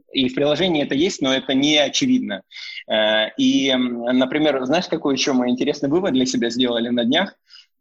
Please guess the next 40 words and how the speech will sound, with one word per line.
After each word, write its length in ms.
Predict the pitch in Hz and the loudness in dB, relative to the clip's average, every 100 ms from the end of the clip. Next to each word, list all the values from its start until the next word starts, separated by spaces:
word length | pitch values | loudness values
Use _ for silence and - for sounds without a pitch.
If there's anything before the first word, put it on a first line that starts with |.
| 120 | -4
Э, 220 | 110 113 | -2 -2
что, 520 | - - 135 139 135 | -4 -2 0 2 2
э, 500 | 131 117 - 113 110 - - - - - | 0 0 0 0 -2 -6 -10 -10 -10 -4
ну, 160 | 151 156 | 0 2
вернее, 320 | 143 143 135 | 2 2 0
сделали 300 | 123 156 143 | 0 2 2
вывод, 160 | 180 220 | 2 0
потому 140 | 139 | -2
что 100 | - | -2
нам 140 | 139 131 | -2 -2
клиент 260 | 156 127 | -2 -2
об 100 | 110 | -4
этом 160 | 123 110 | -4 -4
сказал. 580 | - _ 120 123 98 - - - - | -8 _ -8 -4 -6 -8 -18 -18 -6
Эм, 400 | 113 113 113 113 - 104 - | -2 0 0 -4 -6 -8 -4
не 160 | 143 156 | 2 4
очевидно, 440 | 165 170 208 202 | 4 2 2 2
что 180 | 143 143 | 0 0
двести 260 | 123 156 165 | 0 0 0
пятьдесят 320 | 147 156 147 | 0 0 0
километров 500 | 156 147 156 127 131 | 0 0 0 -2 -2
в 60 | 127 | -2
день, 260 | 185 254 | 0 0
которые 360 | 254 - 135 131 | -2 -2 -2 0
мы 100 | 127 | 0
даем, 380 | 127 127 107 - _ _ | 2 0 -2 -8 _ _
в 80 | - | -4
том 160 | 170 | -4
числе 260 | 214 170 175 | -2 -2 -2
на 140 | 156 | -2
долгосрочных 680 | 135 139 131 - 165 - 127 | 0 -2 -2 -4 -2 -2 -2
арендах, 360 | 120 117 98 87 | 0 0 0 -2
а 80 | - | 0
это, 180 | 139 185 | 0 0
на 100 | 151 | -2
секундочку, 480 | 147 - 185 135 - | -2 -2 0 -2 -2
девяносто 440 | 131 139 185 170 | 0 0 0 -2
тысяч 340 | 196 147 151 139 | -2 -2 -2 -2
в 140 | 131 | 0
год. 260 | 131 127 | 2 0